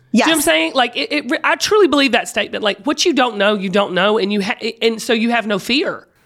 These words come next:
Speaker 1: And it's funny 'cause I do feel like insecurity held me back in many other work situations.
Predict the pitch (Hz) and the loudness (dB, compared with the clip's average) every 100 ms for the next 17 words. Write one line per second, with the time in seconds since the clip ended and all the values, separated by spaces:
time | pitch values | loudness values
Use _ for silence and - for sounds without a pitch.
0 | _ _ _ - - - 339 339 359 415 | _ _ _ -16 -8 -2 0 0 0 0
1 | 349 262 262 202 302 - 294 247 - 294 | 2 2 2 2 0 2 0 0 2 0
2 | 349 - 277 233 202 190 196 175 160 - | 0 -2 -2 0 0 0 0 0 0 0
3 | 190 185 196 202 170 175 180 147 160 - | 0 2 2 0 0 0 -2 -4 -6 -8
4 | 135 - - - - - | -8 -10 -12 -14 -16 -16